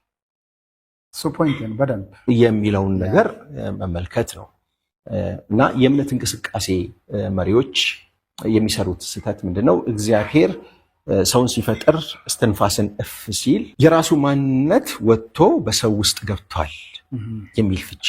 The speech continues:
Speaker 2: ነው የሚሰጡት። የዘፍጥረት መጽሐፍ ግን፣ እ፣ ልብ ብለህ አይተው ከሆነ የእግዚአብሔር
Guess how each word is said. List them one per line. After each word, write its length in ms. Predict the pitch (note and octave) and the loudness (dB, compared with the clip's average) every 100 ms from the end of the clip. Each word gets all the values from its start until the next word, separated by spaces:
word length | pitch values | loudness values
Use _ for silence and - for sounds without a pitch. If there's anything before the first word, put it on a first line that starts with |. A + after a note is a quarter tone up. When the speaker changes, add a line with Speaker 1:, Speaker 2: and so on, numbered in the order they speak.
| E2+ | -8
Speaker 2:
ነው 120 | E2+ | -8
የሚሰጡት። 540 | E2 D#2+ D#2 - - - | -8 -6 -8 -10 -18 -8
የዘፍጥረት 480 | - C#3+ F#3 - G#3 | 4 4 4 0 0
መጽሐፍ 420 | G3 F3 - C3+ - - | 2 2 2 -2 -6 -4
ግን፣ 340 | G#3 F#3+ F#4 - - _ - _ - | -2 2 0 -2 -18 _ -20 _ -12
እ፣ 100 | F2 F2 - - | -6 -6 -8 -12
ልብ 160 | - F#2+ | -10 -4
ብለህ 220 | G2+ G#2+ G#2+ | 0 2 2
አይተው 300 | G#2 A2+ G#2+ | 0 -4 -4
ከሆነ 360 | - B2 C3+ F3+ C#4+ - - _ _ | -4 -2 0 2 0 -6 -20 _ _
የእግዚአብሔር 580 | D3+ D#3 D#3 F#3 G3 | 4 4 2 2 2